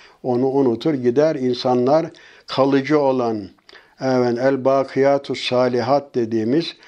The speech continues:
kalıcı ameller, işte insanda kabirde yoldaş olacak olan, sermaye olacak olan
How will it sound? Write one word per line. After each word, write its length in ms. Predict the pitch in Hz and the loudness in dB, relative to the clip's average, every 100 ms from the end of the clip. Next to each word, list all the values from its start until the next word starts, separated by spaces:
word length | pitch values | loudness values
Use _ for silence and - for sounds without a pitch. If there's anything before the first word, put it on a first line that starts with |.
| - - | -20 -4
kalıcı 500 | 131 135 139 160 156 | 0 0 0 0 0
ameller, 760 | 127 127 131 127 131 127 107 - - _ _ _ - | 0 0 0 2 2 0 -2 -12 -20 _ _ _ -10
işte 540 | - - 143 147 147 - _ _ - | -6 0 2 2 -2 -12 _ _ -6
insanda 720 | 135 131 127 135 131 127 123 | -2 0 0 0 2 0 -2
kabirde 540 | - 127 131 123 143 | -2 0 0 0 2
yoldaş 540 | 135 123 123 139 135 123 | 2 2 2 0 -2 -2
olacak 440 | 120 113 113 107 | 0 0 -2 -2
olan, 320 | 110 123 147 | 0 0 0
sermaye 680 | 135 131 127 123 123 127 127 | -2 0 0 0 0 0 2
olacak 560 | 127 123 117 113 113 110 | 0 0 0 -2 -2 -2
olan 380 | 113 147 160 | 0 0 0